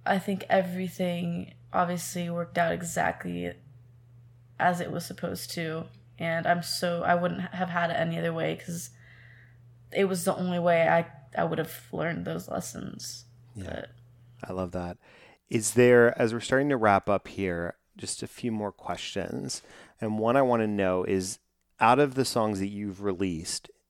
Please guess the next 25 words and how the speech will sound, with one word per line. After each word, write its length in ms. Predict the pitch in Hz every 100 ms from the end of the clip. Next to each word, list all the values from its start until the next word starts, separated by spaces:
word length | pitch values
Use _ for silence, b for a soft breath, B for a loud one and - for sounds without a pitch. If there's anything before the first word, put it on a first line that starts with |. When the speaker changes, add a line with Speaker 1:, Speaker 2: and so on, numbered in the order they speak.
| -
Speaker 2:
um, 480 | 104 90 85 85 85
in, 320 | - 107 107 107 - -
in 180 | 127 110
the 80 | 98
last 320 | 90 87 -
eight 180 | 90 87
years, 440 | 90 78 95 - b b b b b _
what, 460 | 110 104 123 - _ _ _ _ _ _ _ - 165
ge-, 160 | 117 151 -
is 300 | 139 135 117
there 220 | 135 131
a 60 | 127
specific, 720 | - - - 143 - 135 135 - _ -
or 160 | 117
no, 240 | 110 101 95
here's 200 | - 120
a 40 | 98
better 200 | 95 90
way 100 | 90
to 60 |
ask 260 | 87 87 -
it. 120 | 90 - B B B _ _ _
Which 520 | 113 110 151 - - - _ - - -
song 800 | - 117 104 95 87 87 87 107 _ _ _ _ _ _ _ _ _ _ _ _
has 580 | - 110 104 101 95